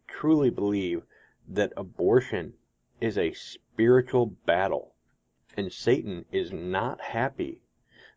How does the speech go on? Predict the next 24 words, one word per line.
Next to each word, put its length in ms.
that 180
Christians 580
are 220
shedding 540
light 260
on 160
the 100
fact 360
that 100
abortion 540
really 520
is 440
the 100
murder 680
of 160
unborn 540
children. 420
Let's 240
move 160
on 140
to 80
the 80
next 300
interview. 300